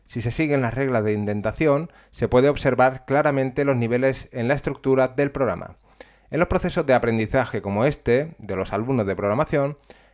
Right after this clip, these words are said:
estos están más cerca del paso siguiente, codificación en un lenguaje determinado, que los que se inician en esto con la modalidad diagramas de flujo.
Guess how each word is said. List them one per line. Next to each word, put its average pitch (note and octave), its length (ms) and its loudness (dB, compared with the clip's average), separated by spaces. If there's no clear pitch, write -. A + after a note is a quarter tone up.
estos D3 340 0
están C3 380 0
más B2+ 160 -2
cerca B2 340 0
del G#2+ 140 -2
paso A#2 240 -2
siguiente, A#2 500 -4
codificación D3 800 -2
en A#2+ 140 -2
un D#3 120 0
lenguaje C#3 400 0
determinado, A#2+ 680 -2
que C3+ 140 2
los C3 160 -2
que A#2+ 140 -6
se D#3 140 -6
inician C#3 680 0
en A2 160 -2
esto B2+ 300 0
con B2+ 160 2
la B2+ 80 2
modalidad B2 580 2
diagramas G#2 480 0
de F#2 80 -8
flujo. F#2 400 -12